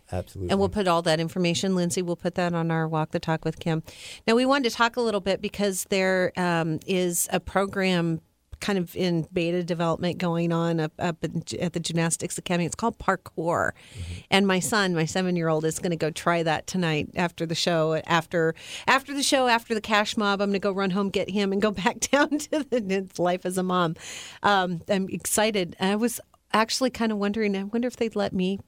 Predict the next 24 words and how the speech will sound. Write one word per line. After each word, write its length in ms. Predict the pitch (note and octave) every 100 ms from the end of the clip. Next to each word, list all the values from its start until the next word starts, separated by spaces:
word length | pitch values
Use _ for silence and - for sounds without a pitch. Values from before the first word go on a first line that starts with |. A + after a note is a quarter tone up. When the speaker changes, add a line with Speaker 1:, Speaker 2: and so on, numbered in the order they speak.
| -
Speaker 2:
participate. 760 | G3 - F3 - - E3+ -
But 160 | A3 -
what 140 | E4
is 120 | G4
parkour? 760 | - C#4+ C4 - G#3+ A3+ F3+ E3 -
What 120 | B3
Speaker 1:
So, 60 |
Speaker 2:
is 180 | B3+ -
that? 260 | - B1 - -
Speaker 1:
so 480 | - F3+ E3 D3+ -
par-, 320 | - E3 G3+ -
um, 460 | C#3+ C#3 A#2+ G#2 - _ _ _ -
parkour 600 | E3 - - G3 F3 C#3+
is, 220 | A#2+ A#2
is 300 | A2+ A2 A2+
the 120 | A2 A2+
art 200 | B2+ A#2+
of 100 | G2
free 380 | - C3 B2+
running. 480 | A2+ F#2 E2+ D#2+ - _ _ _ _ -
And 200 | B2 A2
basically 420 | C3+ D#3 - D3
what, 320 | B2+ A#2+ A#2+
what 260 | A#2+ C3 D3+